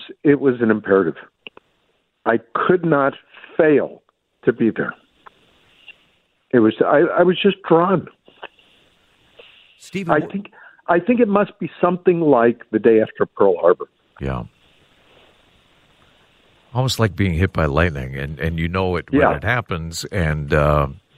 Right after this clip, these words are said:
Speaker 2: th-, yeah, there's no gray. It's, it's, it's black and white.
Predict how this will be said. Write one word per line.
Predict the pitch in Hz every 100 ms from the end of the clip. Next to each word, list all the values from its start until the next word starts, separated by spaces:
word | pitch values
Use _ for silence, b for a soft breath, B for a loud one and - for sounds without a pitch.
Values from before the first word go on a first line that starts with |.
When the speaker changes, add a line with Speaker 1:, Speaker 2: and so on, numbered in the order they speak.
| _
Speaker 2:
th-, | 98 85
yeah, | 107 139 82 73 -
there's | 95 151 120
no | 175 165
gray. | 113 156 120 73
It's, | 82 90 -
it's, | 123 87 -
it's | 107 95 -
black | - 113 110 -
and | 92
white. | 123 120